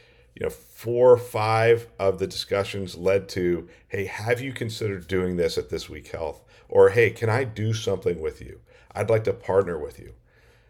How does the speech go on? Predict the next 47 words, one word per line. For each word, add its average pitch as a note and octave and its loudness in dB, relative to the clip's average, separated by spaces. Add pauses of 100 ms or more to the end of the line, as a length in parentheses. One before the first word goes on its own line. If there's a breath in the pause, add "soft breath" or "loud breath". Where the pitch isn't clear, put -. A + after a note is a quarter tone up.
(200 soft breath)
And G2+ 2
those C#3 8
kick - -6
off G2+ 2
really A#2+ -2
interesting G#2 -4
conversations F#2+ -6
as F2 -4
we F2+ -6
explore A#2 2
those F#2+ 2
things. D2 -12
And F#2+ -2
I'm, E3 2
I'm A#2+ 2
excited. A2+ 0
I'm F#2 -2
excited G#2+ 2
about F#2 2
what F#2 6
we're F#2 0
gonna F#2 0
be F2+ -4
able F2+ 2
to F2 -2
bring G2 0
to F#2 -8
This F2 -6
Week E2 -10
Health. G#2 0 (260 loud breath)
But - 0
that F3+ 2
same G3 -6
thing - -6
happens A2+ 0
for G#2 -2
a F#2 0
C - -6
I F#2+ -2
O, A2+ -8 (1080)
right? F2+ -2
You F#2 -6
have G2 0
a G2 -2
conversation G2 0
with F2+ -4 (180)
somebody. F#2 -2